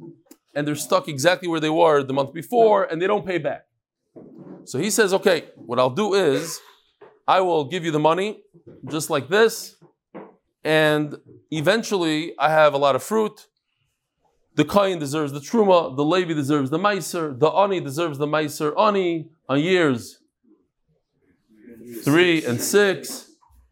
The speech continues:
And Memela, when I have those fruit and I have to give them to you, instead of giving to you, I'll keep them for myself, and therefore the loan is over." Because we, we discussed yesterday,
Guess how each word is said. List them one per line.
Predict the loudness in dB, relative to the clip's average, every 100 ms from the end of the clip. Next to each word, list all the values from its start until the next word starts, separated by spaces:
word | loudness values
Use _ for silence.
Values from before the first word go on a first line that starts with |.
| -20 -20 _ 0
And | 2
Memela, | 4 4 6 6 6 2 -4
when | -2 0
I | 2
have | 2 2
those | 0 -4
fruit | -6 -4 -2 -2 -8 -20 -20 _
and | -4 0
I |
have | 0 -2
to |
give | -4 -6
them | -6
to | -6
you, | -4 -4
instead | -4 -4
of |
giving | -6 -6
to | -4
you, | -2
I'll | 0 -2
keep | -4 -8
them | -8
for | -6
myself, | -6 -4 0 2 2 -2 -8 _ _ _ _ _ _ _
and | 2 4 4 0 0
therefore | 2 2 0 0 0 -2
the | -2
loan | 0 0 0 -6 -12 _ _ _ -8
is | -6 0
over." | 2 2 4 4 2 -2 -20 _ -14
Because | -12 0 4 4 2
we, | -2 -8
we | -8
discussed | -4 0 2 2
yesterday, | 0 0 -2 0 -2